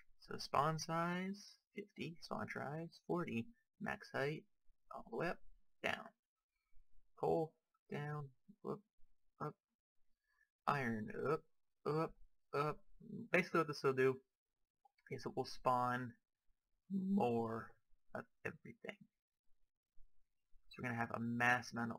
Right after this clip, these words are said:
ores to work with here. That's what I wanna do. Just mess with the ores and make, now, and this is basically the height at which they can spawn. So now diamond can spawn at zero to max height limit.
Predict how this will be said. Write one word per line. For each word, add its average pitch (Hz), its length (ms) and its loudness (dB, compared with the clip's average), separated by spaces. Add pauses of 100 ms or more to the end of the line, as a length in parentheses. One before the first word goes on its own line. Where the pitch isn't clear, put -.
ores - 380 -4 (640)
to - 80 -2
work - 220 0
with 208 160 -6
here. - 120 -4
That's - 160 -4
what 120 100 0
I 117 40 -2
wanna 117 260 -2
do. - 260 -8 (520)
Just - 160 -12
mess 120 340 0
with 120 100 -8
the - 100 -6
ores 110 320 -2
and 117 80 -2
make, 113 160 -2 (220)
now, 113 460 2 (220)
and 131 120 -2
this 135 120 0
is 107 80 -8
basically 123 280 2
the 110 60 8
height 120 220 2
at - 60 -8
which 117 180 0
they 113 100 0
can - 140 -20
spawn. 123 340 2 (260)
So - 160 -2
now 117 80 6
diamond 120 320 2
can - 80 -16
spawn 117 280 0
at - 160 -10
zero 113 280 0
to - 360 -12 (300)
max - 280 0
height - 160 -2
limit. - 140 -10